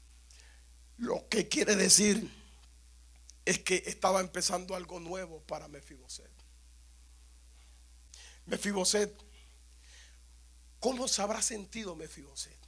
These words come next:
El rey David ahí, los hijos del rey ahí en la mesa, Absalón, Salomón,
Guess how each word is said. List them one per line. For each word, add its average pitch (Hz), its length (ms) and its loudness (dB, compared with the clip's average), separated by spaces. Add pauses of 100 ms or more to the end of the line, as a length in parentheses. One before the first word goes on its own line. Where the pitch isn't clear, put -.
(2250)
El 175 160 -4
rey 190 240 -4
David 175 300 -8
ahí, 147 200 -12 (1600)
los 180 300 0
hijos 190 500 -8 (220)
del 156 240 -12
rey 170 320 -12
ahí 196 200 -16 (120)
en 165 120 -12
la 143 100 -12
mesa, 147 280 -16 (1160)
Absalón, 160 640 -4 (1300)
Salomón, 143 600 -12